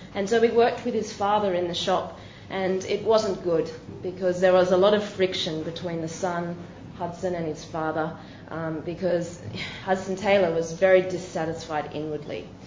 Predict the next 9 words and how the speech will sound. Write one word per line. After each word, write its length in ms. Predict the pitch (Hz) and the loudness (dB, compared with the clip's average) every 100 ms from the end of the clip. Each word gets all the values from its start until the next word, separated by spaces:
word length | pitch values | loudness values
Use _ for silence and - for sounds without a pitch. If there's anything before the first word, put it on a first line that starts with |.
| - - - | -18 -18 -10
and 180 | 143 160 | -6 -4
he 80 | 185 | -2
was 200 | 175 165 | -2 0
not 360 | 175 180 - | 0 0 -2
a 40 | 160 | -8
happy 300 | 165 165 165 | -4 -4 -4
boy 360 | 156 156 147 - | -2 0 0 -2
at 140 | 147 | -2
all. 220 | 151 139 | -2 -4